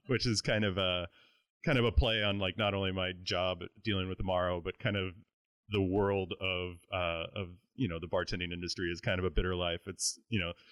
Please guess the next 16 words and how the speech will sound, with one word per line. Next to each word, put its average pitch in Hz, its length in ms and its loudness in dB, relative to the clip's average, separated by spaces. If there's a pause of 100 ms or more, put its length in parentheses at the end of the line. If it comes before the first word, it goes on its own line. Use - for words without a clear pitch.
(200)
the 110 80 2
famous 110 340 2
phrase, 104 280 0
"The 104 80 -2
bitter 104 300 2
is, 95 260 -4
uh, 107 40 0 (480)
uh, 110 100 2
the 92 80 4
sweet 170 280 4
isn't 123 240 2
as 101 160 -4
sweet 107 240 -2
without 90 240 -2
the 98 60 -10
bitter," 85 360 -2